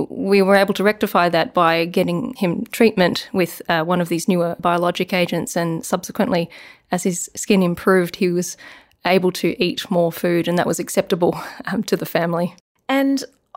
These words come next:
Speaker 2: on this idea of misconceptions,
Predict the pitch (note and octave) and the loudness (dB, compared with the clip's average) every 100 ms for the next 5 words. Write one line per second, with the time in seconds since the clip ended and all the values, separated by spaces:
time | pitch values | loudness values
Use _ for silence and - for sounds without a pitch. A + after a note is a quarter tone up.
0 | - _ - B3 C4 C4 A#3 G#3+ G3 - | -20 _ -6 0 2 2 2 0 0 -6
1 | - - F#3+ F#3 F3+ F3 E3 D#3+ E3+ - | -8 -4 -2 0 0 0 0 -2 -4 -6
2 | - D#3+ - D3+ - - - - - A3+ | -8 -6 -6 -4 -4 -4 -6 -8 -10 -10
3 | - | -12